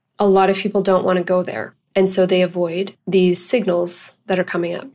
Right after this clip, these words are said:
So some of these signals are the internal signals that we feel as a result of social interactions. And some of these feelings come up when we're on our own,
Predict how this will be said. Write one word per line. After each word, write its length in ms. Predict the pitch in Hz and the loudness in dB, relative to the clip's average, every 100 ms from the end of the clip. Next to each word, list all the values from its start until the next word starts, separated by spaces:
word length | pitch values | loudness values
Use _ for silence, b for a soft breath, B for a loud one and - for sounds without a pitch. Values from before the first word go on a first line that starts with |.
| - | -2
So 140 | 208 | 0
some 280 | 196 214 220 | 2 2 2
of 80 | 226 | 2
these 180 | 226 | 2
signals 400 | - 220 214 202 | 0 2 2 0
are 440 | - 190 185 185 185 | -2 0 2 2 2
the 380 | 185 180 175 175 | 0 0 0 -2
internal 680 | 180 - 190 196 214 220 | -4 0 2 2 2 -2
signals 580 | 226 - 208 214 233 262 | -2 -2 -2 -4 -4 -4
that 180 | - - | -4 -4
we 100 | 175 | -6
feel 540 | - - 165 175 277 - _ _ _ | -6 -8 -8 -6 -10 -12 _ _ _
as 180 | 202 190 | 2 4
a 80 | 185 | 4
result 520 | 190 170 180 196 - - | 2 2 2 2 -2 -4
of 420 | 180 170 180 - - | -4 -4 -6 -14 -4
social 420 | - 185 185 170 | 0 0 0 -2
interactions. 960 | 165 151 147 - - - - - - b b | -2 -4 -6 -8 -10 -12 -10 -6 -6 b b
And 160 | - 202 | -2 0
some 200 | - 202 | 4 2
of 100 | 196 | 2
these 220 | 196 196 | 2 0
feelings 600 | - 220 220 214 214 - | 0 2 2 2 0 0
come 280 | - - 208 | -2 -2 0
up 240 | 202 202 _ _ _ - | 0 -4 _ _ _ 0
when 200 | 214 208 | 2 4
we're 120 | 170 | 4
on 140 | 185 | 4
our 120 | 175 - | 2 2
own, 580 | 294 277 185 202 320 | 0 0 0 -2 -4